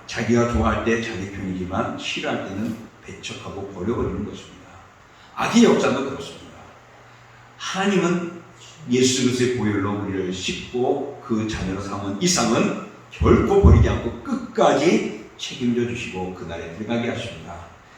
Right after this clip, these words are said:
그러므로 위기가 있을 때 우리는 주님을 의지하게 하시고 내 교만으로, 내 판단으로 믿음 없는 모습으로 임하지 않고 믿음을 가지고 잘 볼 수 있고 견디게 하여 주시옵소서.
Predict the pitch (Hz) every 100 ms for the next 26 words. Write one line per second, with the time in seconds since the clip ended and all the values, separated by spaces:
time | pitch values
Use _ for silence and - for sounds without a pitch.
0 | - 110 110 107 107 113 110 110 101 101
1 | 98 95 95 92 85 92 90 87 87 -
2 | - - - 90 90 90 113 - - -
3 | - - - 87 87 90 117 110 113 107
4 | 98 87 - - 87 - - - - 95
5 | 92 - 90 104 107 104 - - - -
6 | - - 110 - - 160 143 104 113 -
7 | 120 113 139 180 - 139 147 107 101 92
8 | 113 117 127 - 107 95 90 90 90 82
9 | - 87 85 - - - - - 170 90
10 | 90 90 90 - - 90 85 - - -
11 | 87 98 117 123 135 - - 107 151 185
12 | - - - - 107 117 - 120 123 -
13 | 95 95 101 - - - - - - 85
14 | 82 -